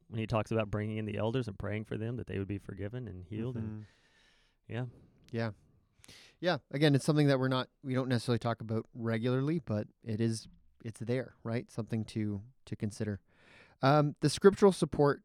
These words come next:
Speaker 2: for, uh, this catechism question and answer comes from Ephesians five, five and six.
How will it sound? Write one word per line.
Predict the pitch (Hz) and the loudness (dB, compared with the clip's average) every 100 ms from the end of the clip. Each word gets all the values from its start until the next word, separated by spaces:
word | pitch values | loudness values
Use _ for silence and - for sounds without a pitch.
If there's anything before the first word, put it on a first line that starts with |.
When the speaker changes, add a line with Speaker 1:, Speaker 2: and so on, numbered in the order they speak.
| - | -16
Speaker 2:
for, | - 123 117 117 117 117 113 110 | -4 2 4 4 4 4 2 0
uh, | 120 107 107 104 | -4 -4 -4 -2
this | 113 - | -6 -4
catechism | 113 110 113 107 107 104 107 | -4 -4 -4 -4 -4 -6 -6
question | - 107 117 | -6 -4 -4
and | 107 | -2
answer | 107 101 107 104 98 | -4 -4 -4 -4 -6
comes | - 110 | -8 -8
from | 113 104 | -6 -6
Ephesians | - 110 107 104 | -6 -4 -2 -4
five, | - - 104 104 101 - - _ _ | -6 -4 -4 -4 -8 -10 -20 _ _
five | - 104 | -8 -8
and | 101 | -8
six. | - - - - | -10 -10 -10 -16